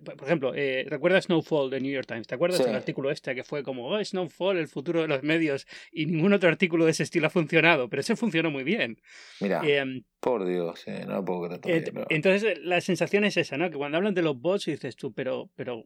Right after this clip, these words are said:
Speaker 1: un momento, está, lo de Quartz fue muy, muy divertido, pero ¿cuántas veces has vuelto a abrir la aplicación de Quartz para, para hablar con el robot ese?".
Speaker 2: No, ¿sabes qué? ¿Sabes
Speaker 1: Yo
Speaker 2: qué?
Speaker 1: cero,
Speaker 2: No,
Speaker 1: cero.
Speaker 2: yo, yo, o sea, yo la uso al menos una vez por semana. Pero al
Speaker 1: Ujú.
Speaker 2: menos una vez por semana, ¿eh? O sea,
Speaker 1: Ah,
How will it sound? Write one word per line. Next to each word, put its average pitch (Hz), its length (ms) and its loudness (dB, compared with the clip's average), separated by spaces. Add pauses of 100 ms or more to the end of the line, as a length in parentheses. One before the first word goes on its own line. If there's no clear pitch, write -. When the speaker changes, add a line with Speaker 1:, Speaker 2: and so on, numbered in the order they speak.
Speaker 1:
un 160 120 -4
momento, 123 240 -6
está, 151 300 -2
lo 143 140 -4
de 135 100 -2
Quartz 175 280 -2
fue 180 200 2
muy, 135 300 -6
muy 147 160 0
divertido, 143 400 0
pero 127 280 -6
¿cuántas 156 280 -2
veces 170 260 -4
has 151 80 -2
vuelto 147 220 -2
a - 20 2
abrir 139 140 -2
la 139 80 0
aplicación 139 400 -4
de 127 80 -6
Quartz - 280 -6
para, 127 440 -4
para 131 140 -4
hablar 127 220 -4
con 139 120 -6
el 123 160 -8
robot 123 300 -4
ese?". - 280 -14 (120)
Speaker 2:
No, 254 320 0
¿sabes 294 200 -6
qué? 294 220 -4
¿Sabes 330 180 -4
Speaker 1:
Yo 339 80 4
Speaker 2:
qué? 302 140 -2
Speaker 1:
cero, 143 360 0 (100)
Speaker 2:
No, 269 260 0
Speaker 1:
cero. - 180 2 (120)
Speaker 2:
yo, 262 220 -2
yo, 311 500 -4
o - 140 -6
sea, 190 160 -2
yo 185 160 -4
la 254 100 -2
uso 247 380 -4
al 180 140 0
menos 220 260 -2
una 190 100 -2
vez 185 100 -4
por 151 160 -4
semana. 107 440 -6 (520)
Pero 156 140 0
al 190 60 2
Speaker 1:
Ujú. 240 60 0
Speaker 2:
menos 240 240 -6
una 208 140 0
vez 202 100 -2
por 160 140 -2
semana, 98 420 -4
¿eh? 185 80 -10 (920)
O 110 80 -4
sea, 120 140 0
Speaker 1:
Ah, - 40 -6